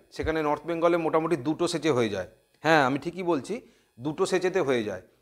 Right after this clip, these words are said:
বেশি খুব একটা সেচ লাগে না নর্থ বেঙ্গলের ক্ষেত্রে।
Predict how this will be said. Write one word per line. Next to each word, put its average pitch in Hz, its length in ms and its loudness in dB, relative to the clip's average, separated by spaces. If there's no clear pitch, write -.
বেশি 143 200 -4
খুব 175 180 0
একটা 185 340 2
সেচ 165 300 -2
লাগে 135 240 2
না 175 120 4
নর্থ 139 300 0
বেঙ্গলের 131 360 2
ক্ষেত্রে। 92 380 -12